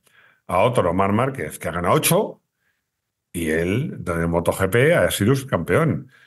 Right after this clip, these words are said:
Ha habido muchos. Mira a Randy Mamola, pilotazo. Mira a Dani Pedrosa, pilotazo, que nunca han sido campeones del mundo de moto G P.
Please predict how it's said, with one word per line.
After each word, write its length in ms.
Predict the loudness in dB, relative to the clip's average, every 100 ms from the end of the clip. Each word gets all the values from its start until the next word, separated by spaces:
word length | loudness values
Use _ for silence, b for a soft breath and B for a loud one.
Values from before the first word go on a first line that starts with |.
| b b
Ha 80 | 0
habido 260 | 2 4 4
muchos. 520 | 4 2 2 2 0
Mira 300 | -2 2 2
a 40 |
Randy 300 | 2 2 0
Mamola, 500 | 0 0 2 2 0
pilotazo. 560 | -2 -4 0 0 0 0
Mira 240 | 2 2
a 40 | 2
Dani 240 | 2 0
Pedrosa, 600 | 0 0 0 0 -2 -4
pilotazo, 640 | 0 0 2 2 2 0 0
que 140 | -2
nunca 220 | -2 0
han 80 | 0
sido 180 | 2 2
campeones 340 | 2 0 -2
del 120 | -2 -2
mundo 240 | -2 -2
de 80 | -4
moto 240 | -6 -8
G 120 | -8
P. 220 | -2 -2